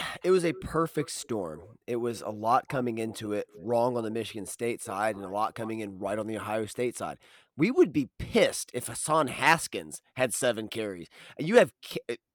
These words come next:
and Kenneth Walker had six carries in this game. Like, I, you get down. That's not an excuse. Like I said, that's less than two touches a quarter for the whole game. Like, you don't panic like that.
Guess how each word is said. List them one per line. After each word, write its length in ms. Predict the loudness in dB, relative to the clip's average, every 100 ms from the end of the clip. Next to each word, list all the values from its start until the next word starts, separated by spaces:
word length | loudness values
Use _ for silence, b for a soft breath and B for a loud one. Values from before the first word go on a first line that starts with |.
| _ -10
and 180 | -10 0
Kenneth 220 | 2 6
Walker 320 | 6 6 4
had 140 | 0 -2
six 400 | -2 -2 -2 -4
carries 460 | 0 2 2 0
in 100 | -4
this 180 | -6 -6
game. 360 | 0 0 0 -4
Like, 200 | -8 B B B
I, 80 | -6 _
you 160 | -10 2
get 200 | 2 4
down. 320 | 4 4 4
That's 220 | 0 0
not 200 | 4 4
an 80 | 4
excuse. 540 | -4 -6 -2 0 -2 -2
Like 120 | -6
I 40 | -2
said, 180 | 0
that's 160 | 0 -4 _
less 320 | 0 2 2
than 200 | 0 -4
two 260 | -4 -6 -6
touches 460 | 0 0 0 -4 -4
a 60 |
quarter 440 | -10 0 0 0 -4
for 180 | -4
the 120 | -4 -4
whole 360 | -4 -4 -4
game. 500 | -2 0 0 -2 -8 _ b b b
Like, 100 | -4
you 100 | 2
don't 260 | 2 2 -2
panic 480 | 0 2 2 -2
like 200 | -4 -4
that. 260 | -4 -4